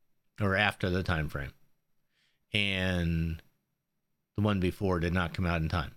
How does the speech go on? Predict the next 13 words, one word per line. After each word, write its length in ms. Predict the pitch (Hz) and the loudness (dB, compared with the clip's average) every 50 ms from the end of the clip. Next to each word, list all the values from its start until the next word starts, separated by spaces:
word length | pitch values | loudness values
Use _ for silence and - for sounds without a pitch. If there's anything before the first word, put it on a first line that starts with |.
| - - | -10 -4
Okay. 220 | 107 104 98 95 - - - - - - - - - - _ | -4 -2 -2 -2 -6 -8 -14 -18 -20 -20 -20 -20 -20 -4 _
So 60 | 123 | 2
I 60 | 120 | 2
can 120 | 127 123 113 | 2 2 2
live 100 | 104 87 | 2 0
with 80 | 85 | 0
that. 160 | 71 - - - - - - - - 131 - - - 120 - - | -2 -4 -8 -10 -14 -18 -14 -4 -2 -2 -2 -2 -8 -8 -4 -2
<laughs> 120 | 143 117 - - 123 110 92 - - - _ - | -4 -4 0 -2 -2 -2 -2 -6 -16 -8 _ 0
Take 120 | 175 160 | 0 2
it 60 | 143 | 2
back. 180 | 117 78 - - - - - - - - - _ - _ _ _ _ - | 0 0 -2 -6 -10 -12 -18 -20 -20 -20 -20 _ -20 _ _ _ _ 2
But, 360 | 131 123 104 87 76 - - - - - - _ _ _ _ _ _ _ _ _ _ _ _ - | 4 4 4 2 0 -8 -16 -20 -20 -20 -20 _ _ _ _ _ _ _ _ _ _ _ _ 0
uh, 420 | 113 104 98 95 95 92 95 92 | 2 2 2 2 2 2 0 -2